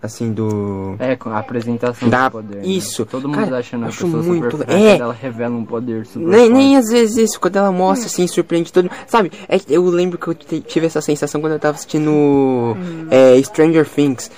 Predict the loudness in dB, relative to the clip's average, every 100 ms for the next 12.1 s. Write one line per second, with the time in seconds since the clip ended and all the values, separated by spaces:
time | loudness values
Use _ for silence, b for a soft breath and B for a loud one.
0 | B 2 6 8 10 8 8 6 6 6
1 | 6 6 4 2 2 2 0 -4 -4 -2
2 | -2 -6 -6 -6 -6 -2 2 2 2 2
3 | 2 2 2 2 2 -2 2 2 2 0
4 | -4 -4 -2 -2 -4 -8 -16 -18 B 0
5 | 4 6 6 4 4 4 2 0 -2 -4
6 | -2 -2 0 0 0 0 -2 -4 -4 -2
7 | 0 2 2 4 4 4 2 -4 -6 -8
8 | -8 -10 -14 -16 -2 2 2 0 -8 -14
9 | -20 -8 0 4 4 2 -2 -2 -4 -2
10 | 0 -2 -2 -2 -2 -2 -2 -4 -4 -4
11 | 0 4 4 4 2 0 0 0 0 -2